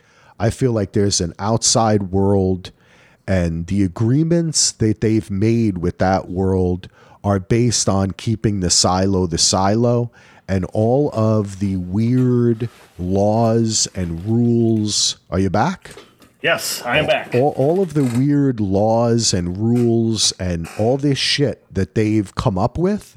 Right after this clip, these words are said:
Speaker 1: really just exists to keep people in the silo. And I think at some point she'll either get out or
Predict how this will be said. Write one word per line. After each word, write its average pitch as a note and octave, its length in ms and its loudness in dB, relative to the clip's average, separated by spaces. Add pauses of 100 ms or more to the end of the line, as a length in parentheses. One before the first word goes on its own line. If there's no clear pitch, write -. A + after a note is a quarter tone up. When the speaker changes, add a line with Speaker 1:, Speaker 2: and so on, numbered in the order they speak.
(600)
Speaker 1:
really D3 540 0
just A#2+ 360 0
exists B2 540 0
to B2 100 0
keep - 340 -6
people G#2+ 380 0
in G#2 140 0
the A2 80 0
silo. G2+ 560 0
And F2 120 -6
I G2+ 60 -2
think A#2+ 280 -4
at G2 100 -2
some C#3+ 300 0
point C#3+ 400 -2
she'll A#2+ 360 2
either D#3+ 280 2
get A2+ 240 0
out F2 400 0 (960)
or G2 760 2